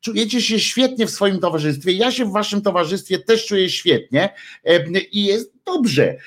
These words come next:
E, tyle, że faktycznie bywacie, e, nieprzyjemni dla,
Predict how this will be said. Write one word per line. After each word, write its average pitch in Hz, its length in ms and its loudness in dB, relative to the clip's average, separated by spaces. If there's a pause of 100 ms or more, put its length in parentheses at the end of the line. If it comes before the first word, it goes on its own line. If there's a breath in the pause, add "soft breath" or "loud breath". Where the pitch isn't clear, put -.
(140 loud breath)
E, 160 380 2
tyle, 254 340 2
że 220 120 4
faktycznie 208 680 -2
bywacie, 196 640 2 (240 loud breath)
e, 185 100 -2 (420)
nieprzyjemni 190 880 0
dla, 175 360 0